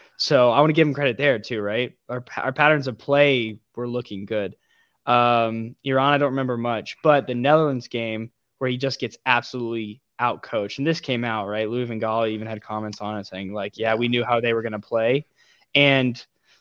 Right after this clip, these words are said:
this is where Greg is obviously limited,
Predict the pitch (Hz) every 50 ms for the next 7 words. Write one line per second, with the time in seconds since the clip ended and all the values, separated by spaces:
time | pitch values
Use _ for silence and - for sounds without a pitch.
0 | _ _ _ _ _ _ _ _ - 147 147 - - 175 165 156 147 143 - -
1 | 139 - 131 147 151 147 139 131 - 147 139 139 143 143 139 - - - 147 143
2 | 131 151 139 143 147 143 - 170 156 147 151 175 175 135 113 107 104